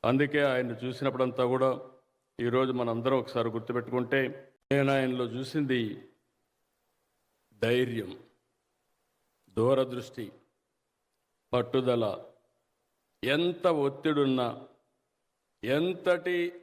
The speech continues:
అణచివేత వచ్చినా, ఆయన జీవితంలో ఆయన ఫేస్ చేసినటువంటి క్రైసిస్ కానీ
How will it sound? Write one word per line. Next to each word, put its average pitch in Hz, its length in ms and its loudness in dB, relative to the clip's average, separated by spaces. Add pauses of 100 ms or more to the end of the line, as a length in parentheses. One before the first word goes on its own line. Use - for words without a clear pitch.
అణచివేత 160 560 0
వచ్చినా, 117 360 -8 (1800)
ఆయన 135 340 2
జీవితంలో 151 720 2
ఆయన 135 300 0
ఫేస్ 147 560 -6
చేసినటువంటి 127 960 -2 (840)
క్రైసిస్ 139 540 0
కానీ 135 440 0